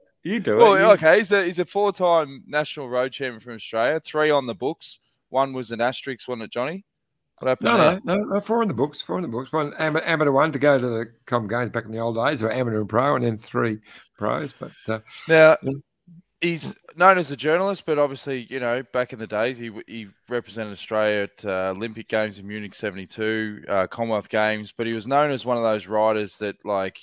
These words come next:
Speaker 2: if he just took it serious, didn't smoke darts and drink piss, he could have been anything. Could have been an Aussie Remco. But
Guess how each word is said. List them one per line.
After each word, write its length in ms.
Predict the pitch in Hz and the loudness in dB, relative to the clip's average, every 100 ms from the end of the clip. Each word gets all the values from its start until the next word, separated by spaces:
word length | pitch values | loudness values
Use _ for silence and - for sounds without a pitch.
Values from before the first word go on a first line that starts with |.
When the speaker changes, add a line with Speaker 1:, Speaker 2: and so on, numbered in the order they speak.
| _ | _
Speaker 2:
if 140 | 107 110 | -14 -10
he 280 | 107 95 _ - | -10 -12 _ -8
just 340 | 139 151 - | -6 -6 -6
took 200 | - 143 | -6 -4
it 120 | 123 | -6
serious, 520 | - 113 117 156 196 - - - 104 | -8 -4 -2 -2 -6 -10 -16 -14 -8
didn't 320 | 127 113 110 | -6 -8 -10
smoke 380 | - 117 107 - | -6 -2 -2 0
darts 340 | 104 104 - | 2 2 0
and 120 | 98 | -10
drink 240 | 98 98 - | -6 -8 -6
piss, 460 | 120 143 - - - - _ | -6 -6 -8 -14 -18 -20 _
he 200 | 117 113 | -4 -4
could 200 | - 120 | -2 -6
have 60 | 104 | -2
been 180 | 104 98 | -2 -2
anything. 400 | 101 - 82 82 | -4 -6 -12 -10
Could 140 | - 147 | -4 0
have 80 | |
been 180 | 131 123 | 2 2
an 80 | 117 | 2
Aussie 320 | 117 107 107 | 2 0 -4
Remco. 540 | 101 110 - 107 90 - _ _ _ _ _ | -4 -4 -2 0 0 -4 _ _ _ _ _
But 240 | 123 113 | 6 8